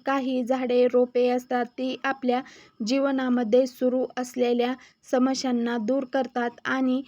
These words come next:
धनप्राप्तीसाठी देखील बरेच मदत करतात. झाडांच्या रोपामध्ये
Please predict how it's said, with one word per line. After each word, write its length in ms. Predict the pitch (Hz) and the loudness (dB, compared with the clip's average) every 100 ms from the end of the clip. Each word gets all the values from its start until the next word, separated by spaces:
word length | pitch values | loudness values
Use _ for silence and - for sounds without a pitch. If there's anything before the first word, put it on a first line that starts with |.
| - _ | -12 _
धनप्राप्तीसाठी 1120 | 220 285 277 262 262 254 269 262 254 240 247 | -2 0 0 0 -2 -2 -4 -4 -2 -4 -2
देखील 440 | 233 254 254 262 247 | 2 0 0 -2 0
बरेच 480 | 226 247 254 262 - - _ _ - - | 2 4 4 2 -6 -20 _ _ -20 -6
मदत 400 | 240 247 233 262 _ | -2 2 2 0 _
करतात. 400 | 285 262 254 254 254 - - | -4 -2 -2 -2 -2 -8 -6
झाडांच्या 600 | 247 262 254 262 254 262 | -2 0 0 0 0 0
रोपामध्ये 720 | 262 269 254 262 254 240 240 | 2 0 -2 0 0 2 2